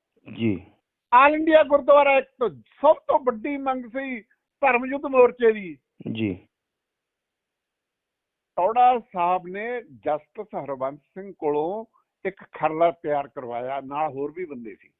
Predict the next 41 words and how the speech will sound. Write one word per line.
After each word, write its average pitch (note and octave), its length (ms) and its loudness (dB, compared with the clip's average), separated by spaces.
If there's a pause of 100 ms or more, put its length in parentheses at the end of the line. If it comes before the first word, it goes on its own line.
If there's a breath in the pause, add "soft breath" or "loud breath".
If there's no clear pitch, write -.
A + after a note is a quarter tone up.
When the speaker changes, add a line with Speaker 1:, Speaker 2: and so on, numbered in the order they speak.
(200)
Speaker 1:
ਜੀ। G#2 280 -2 (800 soft breath)
Speaker 2:
ਵਾਜਪਾਈ G3 460 6
ਸਰਕਾਰ F#3+ 400 6
ਨੇ F#3+ 80 0
ਮੰਨ C3+ 220 6
ਲਿਆ। F2+ 240 0 (760)
Speaker 1:
ਹੂੰ। F2+ 420 -2 (320)
Speaker 2:
ਉਹਨਾਂ C#4 220 6
ਨੇ C#4 100 4
ਸ਼੍ਰੋਮਣੀ F#3 400 6
ਕਮੇਟੀ A3+ 320 0
ਨੂੰ C4 120 0
ਵੀ C4 80 0
ਭੇਜਤਾ, A3+ 520 6
ਪੰਜਾਬ D#3+ 440 4
ਸਰਕਾਰ E3 420 4
ਨੂੰ G3+ 160 -2
ਵੀ G#3+ 60 -6
ਭੇਜਤਾ, A#3 320 2
ਹੋਰਾਂ F3 240 6
ਵੀ G#3 80 4
ਭੇਜਤਾ A3 360 6
ਵੀ A3+ 120 2
ਦੱਸੋ G3+ 280 4
ਵੀ C#4 120 0
ਸਾਨੂੰ F#3 400 -4
ਤਾਂ A#3+ 100 0
ਇਹ C4 60 4
ਪ੍ਰਵਾਨ E3+ 460 -4
ਆ। A2+ 80 -14 (440)
Speaker 1:
ਹੂੰ। B2+ 140 4
Speaker 2:
ਜੇ A#3+ 180 6
ਤੁਸੀਂ B3+ 340 -6
ਇਹ C4+ 120 0
'ਚ - 120 -12
ਕੋਈ F4 120 -6
ਫਰਕ, F#3+ 380 -4 (280)
ਧਰਕ A#3 280 -8
ਪਾਉਣਾ G#3+ 300 -10
ਚਾਹੁੰਦੇ, A#3+ 260 -8
ਦੱਸੋ। D#3 340 -8